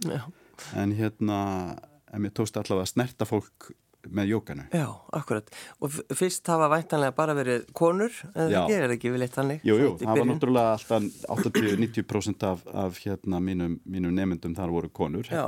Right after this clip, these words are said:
Speaker 2: konur í, í hernum, sko, her-,
Speaker 1: Ak-,
Speaker 2: hermenn.
Speaker 1: já, já, akkurat.
Speaker 2: Í, en sko, svo, svo fór hann nú, sko, komu einstaka kall og einn er mjög minnisstæður, það var svona eldri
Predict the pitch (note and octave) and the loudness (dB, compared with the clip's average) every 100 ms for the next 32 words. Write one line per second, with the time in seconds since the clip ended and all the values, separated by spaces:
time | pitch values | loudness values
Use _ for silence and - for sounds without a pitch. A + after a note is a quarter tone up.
0 | - A2 F#2+ F#2 F2+ E2+ - C#2+ F#2 A2 | -2 0 0 0 -2 -4 -6 -6 -2 -2
1 | - A2+ - F#3 G#3 - A#2+ D3 - G2+ | -2 -4 -2 -2 -2 -4 -6 -6 -6 -2
2 | G#3 D3 B2 D3+ G#3 - D#3 - A#2+ - | 0 2 0 -2 -4 -12 -10 -4 -4 -6
3 | - - - - - - _ _ _ _ | -14 -20 -20 -20 -20 -20 _ _ _ _
4 | - A2 G#2+ F2+ A2 A2 - - A2 - | -2 0 2 0 0 0 -2 2 2 4
5 | C#3 B2+ - - A#2+ B2+ A#2+ A#2+ A2+ - | 4 4 2 0 0 2 2 2 0 -2
6 | - - B2+ A2 - C#3+ C#3 - F#3 - | -6 -4 0 0 2 2 4 4 0 0
7 | - B2 B2 A2+ F#2 - - F#2+ F#2+ F#2+ | -2 0 0 -2 -4 -6 -2 0 2 0
8 | - A#2+ A#2+ B2+ B2+ A#2+ A#2+ A#2+ A#2 - | 2 2 4 4 6 4 2 2 2 2
9 | G2 F#2+ C3 C3 A2 G#2+ A2+ F#2 G#2+ A#2 | 4 4 4 2 0 2 2 2 2 2
10 | - A2+ | 2 2